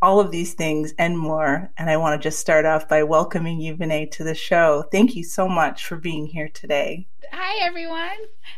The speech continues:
Speaker 2: I'm so happy to be here.
Speaker 1: We met through our mutual friend, Emily, and her sister, Mags,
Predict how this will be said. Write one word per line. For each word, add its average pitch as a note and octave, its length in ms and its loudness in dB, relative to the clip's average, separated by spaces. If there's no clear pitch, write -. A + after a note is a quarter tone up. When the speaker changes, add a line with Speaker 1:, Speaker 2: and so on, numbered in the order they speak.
Speaker 2:
I'm C4+ 80 -6
so C#4+ 160 -4
happy C4+ 340 -4
to C4 80 -10
be B3+ 220 -10
here. D4+ 360 -10
Speaker 1:
We G3+ 580 4
met F3 600 2
through E3 360 0
our D3 140 2
mutual D#3 400 0
friend, D3+ 500 0
Emily, D3 600 0
and C#3 540 0
her E3 180 -4
sister, D#3 760 -2
Mags, - 680 0